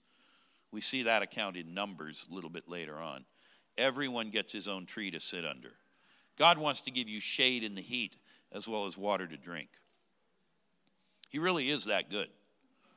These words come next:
And you can access these things, but again, we've gotta be more thorough. We've gotta pay, as the New Testament says, the New Testament says, <clears throat> we need to pay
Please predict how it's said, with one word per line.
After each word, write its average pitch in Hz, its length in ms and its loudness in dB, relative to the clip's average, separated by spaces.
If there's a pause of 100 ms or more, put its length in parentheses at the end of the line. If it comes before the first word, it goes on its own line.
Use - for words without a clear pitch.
(720)
And 117 280 4
you 120 240 -2
can 143 200 0
access 131 580 4
these 101 220 -4
things, 98 200 -6
but 107 160 -2
again, 113 300 -2
we've 110 160 -4
gotta 185 240 6
be 170 180 -2
more 135 380 4
thorough. 123 460 2
We've 98 180 -4
gotta 143 220 4
pay, 131 400 0 (280)
as 127 160 2
the 123 120 -4
New 151 180 -2
Testament - 520 0
says, 95 280 0
the 113 80 -6
New 151 180 2
Testament - 500 -2
says, 92 320 -6 (480)
<clears throat> 180 360 12
we 170 160 0
need 185 160 2
to 180 80 2
pay 156 340 6